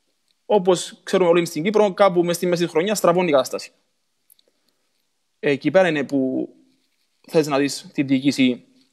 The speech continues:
και τις διοικήσεις γενικά να στηρίξουν την ομάδα. Και έρχοντας στην ερώτηση σου, πιστεύω ότι όχι, θα ήμασταν, θα ήμασταν εκεί πέρα,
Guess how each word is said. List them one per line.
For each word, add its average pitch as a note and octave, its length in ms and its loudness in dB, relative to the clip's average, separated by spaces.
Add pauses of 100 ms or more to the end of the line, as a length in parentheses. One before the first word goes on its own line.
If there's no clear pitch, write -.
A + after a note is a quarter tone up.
(520)
και E3 120 4
τις D3 180 -2
διοικήσεις D#3+ 480 0
γενικά A#2+ 500 0 (760)
να D#3 80 -6
στηρίξουν F3 360 0
την F#3+ 80 2
ομάδα. - 380 0 (380)
Και F#3+ 320 2 (640)
έρχοντας F3+ 280 2
στην D#3 140 0
ερώτηση C#3+ 280 2
σου, G#3 360 -2 (840)
πιστεύω F#3 420 2
ότι F3+ 520 2 (1500)
όχι, C3+ 760 0
θα C#3+ 100 2
ήμασταν, C#3 760 -4 (400)
θα - 120 -4
ήμασταν C#3 460 -4
εκεί D3+ 220 -4
πέρα, C3+ 260 0